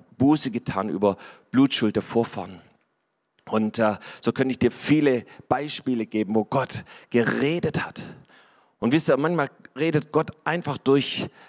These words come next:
eine Predigt oder durch das Wort Gottes, durch die Bibel oder durch jemand anders zu dir. Und die Frage ist, was machst du damit?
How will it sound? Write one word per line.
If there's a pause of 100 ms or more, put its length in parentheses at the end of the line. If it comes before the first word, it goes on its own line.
(120)
eine
Predigt
oder
durch
das
Wort
Gottes,
durch
die
Bibel
oder
durch
jemand
anders
zu
dir. (560)
Und
die
Frage
ist,
was
machst
du
damit?